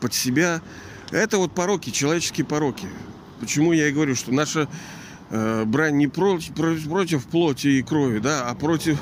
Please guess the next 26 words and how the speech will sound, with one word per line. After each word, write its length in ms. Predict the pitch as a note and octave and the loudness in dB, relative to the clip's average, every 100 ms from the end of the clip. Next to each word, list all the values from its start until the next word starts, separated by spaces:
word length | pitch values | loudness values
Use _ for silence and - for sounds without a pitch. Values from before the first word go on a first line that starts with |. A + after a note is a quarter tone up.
| - | 2
<laughs> 200 | G3 D#3 | 0 2
духа, 520 | E3 F3 F3 D#3+ E3+ D3 - - - | 2 4 4 2 2 0 -6 -10 0
духов 340 | D3+ E3 F3 C#3+ | 2 4 4 2
злобы 360 | C3+ G#3+ E3 C3 | 4 4 4 2
поднебесной. 720 | C#3+ C#3 D#3 C#3 G#2+ G2 F2 - - - - - - | 2 2 4 4 2 -4 -8 -12 -18 -18 -20 -20 -4
То 100 | - | 0
есть 180 | C#3 - | 0 0
пороки 400 | E3+ D#3+ F#3+ - | -2 0 0 -2
человеческой 540 | B2 D3 C#3+ C3+ - D3 | -4 0 0 0 -2 0
души. 360 | C3+ C3+ A#2+ F#2+ - | 0 0 -2 -4 0
Похоть, 320 | F#3 F3 C#3+ | 2 2 0
гнев, 360 | A2 C3+ D#3 | 4 4 4
жадность, 460 | A#2 B2 C#3+ C3 - | 2 0 0 -2 -2
привязанность, 480 | A2 A#2+ C3+ B2 A2 | 0 0 0 -2 -2
гордыня. 560 | A#2+ B2 A#2 G2 E2+ - - - - - - - | 0 0 0 0 -4 -10 -18 -18 -18 -18 -20 -8
Привязанность 580 | - C3+ C#3+ F#3 F3+ D#3+ | 0 2 4 2 0 -2
как 180 | - A#2+ | -2 0
бы 100 | A#2 | 4
не 140 | C#3+ | 4
мелочь, 500 | G3 F3 D#3 D3+ - - - | 4 4 0 -2 -8 -14 -14
вы 160 | G#2 A2 | -8 -6
понимаете 520 | B2+ C3+ D3+ F#3 D#3+ | -2 0 0 -2 -2
ли? 60 | A2 | -2
Они 220 | A#2 E3 | 0 0
своим 360 | D#3+ D#3+ E3 D#3+ | 0 0 2 2
отпрыском-то 760 | E3+ F3 D#3 - B2 B2 A2+ | 0 -2 -4 -2 -2 0 -4